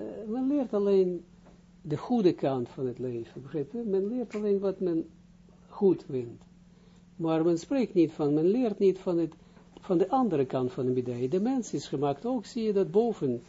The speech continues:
en, en onder, twee delen van het lichaam. Zo ze twee delen zijn, rechts en links, alles is tweedelig. Al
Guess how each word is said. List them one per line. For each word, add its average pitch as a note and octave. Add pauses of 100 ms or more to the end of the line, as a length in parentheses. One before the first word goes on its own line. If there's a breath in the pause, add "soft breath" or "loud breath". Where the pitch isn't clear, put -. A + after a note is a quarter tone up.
(400 loud breath)
en, A#2+
en B2
onder, F3 (160)
twee G3
delen C3+
van B2
het B2
lichaam. D#3+
Zo B3
ze G#3
twee A#3
delen G#3
zijn, F3 (340 soft breath)
rechts A3
en B2
links, E3
alles B3
is B2 (120)
tweedelig. B2+ (680)
Al G#2+